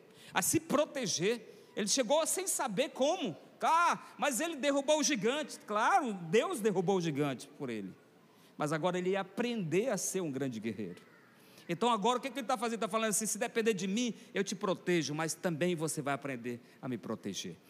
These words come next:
E aqui a história toda era que um protegia o outro e um foi leal ao outro até o fim. Você vai ver uma coisa, Davi sendo o rei de Israel, mas cumprindo com a aliança dele e a palavra dele que ele deu com Davi.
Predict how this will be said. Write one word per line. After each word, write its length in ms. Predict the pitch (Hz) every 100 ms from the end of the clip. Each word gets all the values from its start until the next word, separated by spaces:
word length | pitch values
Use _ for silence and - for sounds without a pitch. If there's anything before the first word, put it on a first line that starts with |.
| - - -
E 140 | 226
aqui 640 | 226 - 277 302 302 - -
a 100 | 240
história 460 | 233 - 262 254 247
toda 320 | 247 254 240
era 120 | 240
que 200 | - 233
um 160 | 254 254
protegia 540 | 240 233 220 190 220
o 60 | 190
outro 540 | 220 269 - 262 254 - 202
e 100 | 233
um 80 |
foi 220 | 240 247 233
leal 420 | 220 202 220 214
ao 40 |
outro 480 | 196 208 262 294 262
até 360 | - - 339 370
o 80 |
fim. 300 | 320 - 247
Você 160 | 214 247
vai 140 | 254
ver 100 | 240
uma 120 | 302 269
coisa, 420 | 262 233 175 131 - - -
Davi 400 | 196 247 196 285
sendo 360 | - 294 285
o 60 | 240
rei 420 | 151 170 349 392
de 120 | 381
Israel, 760 | 339 254 277 214 185 170 143 120 - - - - -
mas 360 | 151 170 185
cumprindo 720 | - 226 196 - 196 226 202
com 100 | -
a 80 | 190
aliança 460 | 185 170 180 175 160
dele 320 | 147 170 165
e 40 |
a 60 | 165
palavra 380 | - 147 139 139
dele 200 | 147 143
que 100 | 147
ele 80 |
deu 160 | 127 131
com 160 | 135 117
Davi. 440 | 110 92 101